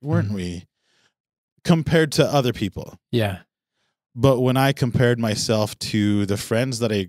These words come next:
Speaker 1: grew up with, um, they were, they were a lot wealthier than me. I don't know why I, I always tend to be drawn towards hanging out with the quote unquote rich kids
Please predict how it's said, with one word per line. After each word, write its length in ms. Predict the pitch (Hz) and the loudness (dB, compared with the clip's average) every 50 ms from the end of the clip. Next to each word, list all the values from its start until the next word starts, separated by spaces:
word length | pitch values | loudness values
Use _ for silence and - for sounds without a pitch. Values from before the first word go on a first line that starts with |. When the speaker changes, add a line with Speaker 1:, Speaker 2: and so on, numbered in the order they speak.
| _ - | _ -10
Speaker 1:
grew 200 | 95 95 87 92 | -6 -4 -4 -2
up 200 | 92 90 - - | -2 -4 -4 -4
with, 360 | 92 92 95 82 - - - _ _ _ _ _ _ _ _ _ _ _ - 107 | -4 -4 -4 -4 -8 -14 -20 _ _ _ _ _ _ _ _ _ _ _ -10 -6
um, 440 | 101 95 95 95 90 90 92 90 _ _ _ _ _ _ _ _ | -6 -4 -4 -4 -6 -8 -10 -14 _ _ _ _ _ _ _ _
they 280 | 101 98 139 156 170 165 | -2 2 4 6 6 6
were, 220 | 139 127 117 110 | 4 4 2 2
they 280 | 82 113 127 139 139 135 | 0 2 2 4 4 6
were 80 | 123 113 | 6 4
a 80 | 110 | 4
lot 180 | 110 107 95 98 | 4 2 2 2
wealthier 680 | 104 101 101 101 - - 98 87 90 90 90 87 87 87 - _ 87 | 2 0 0 0 -2 -2 -4 -2 0 0 0 0 -2 -4 -8 _ _
than 340 | - 98 92 90 90 90 - - | -4 -2 -2 -2 -2 -4 -8 -6
me. 280 | 104 110 113 107 104 98 | -2 0 2 2 2 0
I 140 | 95 107 123 | 0 2 2
don't 140 | 123 117 110 | 2 2 2
know 140 | 113 110 | 2 2
why 240 | 104 104 107 104 101 98 | 2 2 2 0 0 0
I, 240 | 95 101 104 101 - | 0 -2 -2 -4 -4
I 180 | - 113 107 104 | -6 -4 -4 -4
always 480 | - 117 123 120 117 117 110 110 107 - | -2 0 2 2 2 2 0 -2 -4 -6
tend 380 | - - 120 110 104 107 98 | -6 -4 -4 -4 -4 -6 -8
to 380 | - - 113 104 95 95 98 - _ _ _ _ _ _ _ _ _ - | -8 -6 -4 -4 -2 -2 -4 -6 _ _ _ _ _ _ _ _ _ -4
be 140 | 110 107 98 | -4 -4 -2
drawn 540 | 92 98 95 98 104 107 107 107 107 104 104 | -4 -4 -4 -2 -2 0 0 -2 -2 -4 -6
towards 420 | - - 107 98 95 95 90 - | -8 -6 -4 -4 -4 -4 -4 -6
hanging 340 | - 120 107 104 104 98 95 | -6 -4 -4 -4 -4 -4 -4
out 180 | 98 98 - - | -6 -6 -6 -6
with 280 | 92 92 - - - | -8 -8 -8 -10 -12
the 80 | 82 - | -14 -12
quote 240 | _ - 101 95 90 | _ -6 -4 -4 -4
unquote 340 | 90 - - - 92 - - | -6 -6 -4 -4 -4 -4 -4
rich 220 | 87 101 123 - - | -4 -4 -4 -4 -2
kids 380 | - 165 170 165 160 156 - | 0 0 0 0 -4 -8 -8